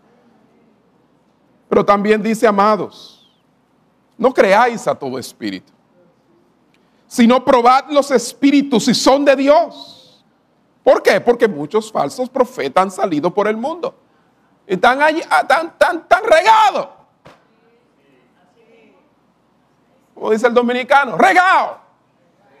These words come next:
Por donde quiera. Tenemos que tener cuidado.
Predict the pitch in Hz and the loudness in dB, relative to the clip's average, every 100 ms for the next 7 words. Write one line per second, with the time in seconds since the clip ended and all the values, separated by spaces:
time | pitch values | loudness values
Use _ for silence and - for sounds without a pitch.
0 | _ _ _ _ _ 277 311 302 302 302 | _ _ _ _ _ -2 2 0 2 2
1 | 339 - - _ _ _ _ _ _ _ | 2 -2 -12 _ _ _ _ _ _ _
2 | _ _ _ _ _ _ _ _ _ _ | _ _ _ _ _ _ _ _ _ _
3 | _ - 330 294 254 269 269 - 269 294 | _ -4 0 0 2 0 -2 -4 -2 -2
4 | 285 240 | -2 -12